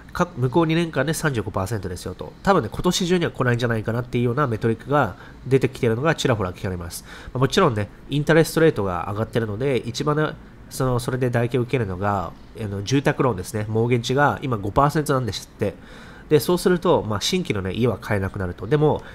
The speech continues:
過去二年間で十分ね、発注は受けてるので、その今建設中ということですね。うん。で、それは今のところ問題ないということですね。ですから、まあ、あの、いくら、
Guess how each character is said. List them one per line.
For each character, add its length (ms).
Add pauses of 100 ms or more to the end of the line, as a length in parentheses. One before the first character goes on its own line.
(120)
過 120
去 100
二 120
年 120
間 160
で 60
十 200
分 160
ね、 140
発 220
注 160
は 100
受 140
け 20
て 60
る 80
の 100
で、 120
そ 120
の 80
今 140
建 220
設 220
中 200
と 80
い 40
う 40
こ 80
と 60
で 80
す 100
ね。 100 (480)
う 60
ん。 120
で、 120
そ 160
れ 100
は 240
今 160
の 60
と 80
こ 80
ろ 40
問 200
題 160
な 160
い 80
と 80
い 60
う 40
こ 80
と 80
で 80
す 100
ね。 120 (440)
で 120
す 80
か 60
ら、 240 (440)
ま 100
あ、 40
あ 20
の、 240
い 80
く 120
ら、 280